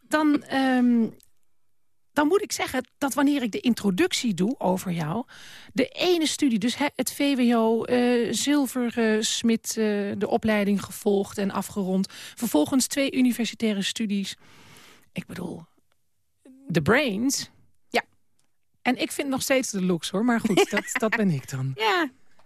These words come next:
Speaker 1: Dus daar gaat het om. En wat vind, wat, nog één, even één laatste ding. Want als je zelf daar onzekerheid over hebt, over je fysiek... dan, dan voel je dat ook soms binnen je relatie eventueel. Hoe, jouw man vindt jou natuurlijk beeldschoon.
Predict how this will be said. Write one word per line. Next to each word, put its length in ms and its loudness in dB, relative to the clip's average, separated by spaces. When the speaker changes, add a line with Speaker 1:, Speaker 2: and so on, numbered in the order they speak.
Speaker 1:
Dus 100 -12
daar 140 -4
gaat 200 -2
het 100 -2
om. 120 0
En 80 2
wat 180 2
vind, 280 -2
wat, 220 0
nog 160 2
één, 240 2
even 340 0
één 200 2
laatste 360 0
ding. 180 0
Want 140 0
als 100 -2
je 80 -4
zelf 260 0
daar 180 -4
onzekerheid 760 0
over 280 -2
hebt, 220 -4
over 320 -2
je 220 0
fysiek... 420 -2
dan, 380 2
dan 440 0
voel 340 0
je 120 2
dat 180 -4
ook 160 -4
soms 340 -2
binnen 240 2
je 100 0
relatie 560 -2
eventueel. 360 -4
Hoe, 240 0
jouw 220 -2
man 260 4
vindt 180 -6
jou 140 -2
natuurlijk 300 0
beeldschoon. 580 2